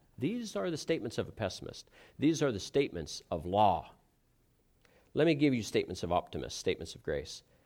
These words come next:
"I can do all things through God who strengthens me." With God, all things are possible.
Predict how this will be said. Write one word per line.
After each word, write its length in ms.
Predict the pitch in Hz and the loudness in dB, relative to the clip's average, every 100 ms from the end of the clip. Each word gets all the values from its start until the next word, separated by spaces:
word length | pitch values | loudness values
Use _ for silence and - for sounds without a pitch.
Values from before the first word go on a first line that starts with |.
| _ - | _ -4
"I 80 | 107 | 0
can 180 | 120 123 | 2 4
do 140 | 143 | 8
all 180 | 139 123 | 8 8
things 380 | - 107 95 - | 4 2 2 -4
through 140 | 95 | -4
God 260 | 92 82 - | 0 0 -2
who 100 | 85 | -4
strengthens 580 | - 80 - - - | -2 -4 -4 -10 -12
me." 200 | - - - _ _ _ _ | -12 -14 -16 _ _ _ _
With 140 | 95 - | -4 0
God, 340 | 117 123 113 - | 2 4 0 0
all 160 | 104 | -2
things 400 | 92 95 87 - - | 0 -2 -2 -6 -12
are 80 | |
possible. 580 | - - - - - - | -10 -8 -6 -8 -10 -12